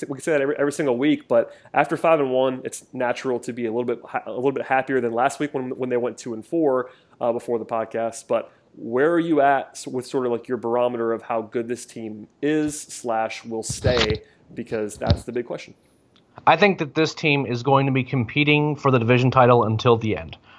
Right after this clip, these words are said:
Speaker 2: I am not going to pretend that the Washington Nationals don't exist, 'cause that team's a good baseball team, and they've had a lot of things go wrong for them.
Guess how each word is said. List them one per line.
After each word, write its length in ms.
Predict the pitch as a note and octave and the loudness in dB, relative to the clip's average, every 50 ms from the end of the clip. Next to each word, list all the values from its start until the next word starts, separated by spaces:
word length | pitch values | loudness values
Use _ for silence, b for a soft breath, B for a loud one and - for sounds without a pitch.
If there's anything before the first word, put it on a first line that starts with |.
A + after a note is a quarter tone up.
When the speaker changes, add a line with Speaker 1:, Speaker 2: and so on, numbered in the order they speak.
| B B | B B
Speaker 2:
I 100 | A#2+ C3+ | 2 4
am 120 | C3+ C3+ C3+ | 4 4 6
not 220 | D3+ D3+ E3+ F3 | 6 6 6 6
going 240 | - F#3+ F3+ F3 E3+ | 4 4 4 4 2
to 240 | - - F3+ D#3+ D3 | 0 -2 -2 -2 0
pretend 480 | - D3+ C3 - - D#3+ D3 C#3 C3+ B2+ | 0 0 -2 2 2 2 4 4 4 2
that 140 | C3 B2 | 0 0
the 80 | - B2 | 2 4
Washington 360 | B2+ C3+ C#3 C3+ - D3 B2+ | 6 6 6 6 2 -2 -2
Nationals 440 | A#2+ A#2 A#2+ A#2+ A#2+ D#3+ D3 C#3 B2+ | -2 -2 -2 -2 -2 -2 -2 0 0
don't 160 | C3 C3 B2+ | 0 0 0
exist, 420 | A#2 G#2 G#2+ A#2+ B2+ C#3 - - _ B B B B B | -2 -2 -2 -2 -2 -2 -4 -10 _ B B B B B
'cause 100 | - A#2+ | 0 2
that 120 | D3 C#3 | 2 2
team's 240 | - F3+ E3 D3+ C#3 | 2 0 0 0 2
a 40 | C#3+ | 2
good 160 | C3+ C3 G#2+ | 2 2 2
baseball 360 | A2+ A2+ A2+ - D3+ C3+ C3 | 2 2 2 4 4 4 4
team, 300 | - D3+ D3 D3 D3 C3+ B B B B B | 4 2 0 0 -2 -4 B B B B B
and 140 | C3 B2+ C3 | 2 4 4
they've 120 | D#3 D#3 | 4 4
had 80 | G#3 G#3+ | 6 4
a 60 | E3+ | 6
lot 160 | C#3 C#3+ C#3 | 6 6 6
of 80 | B2+ - | 4 4
things 180 | C#3+ C#3 A#2+ | -2 -4 -4
go 160 | - C3 A#2+ A2+ | -4 -6 -6 -6
wrong 380 | G2 F#2+ G#2+ A2+ A#2 D3 B2+ | -6 -4 -2 -2 -2 -2 -2
for 120 | - D#3+ D3+ | -2 0 2
them. 280 | D#3+ E3+ E3+ F3 F#3 | 4 2 2 0 -4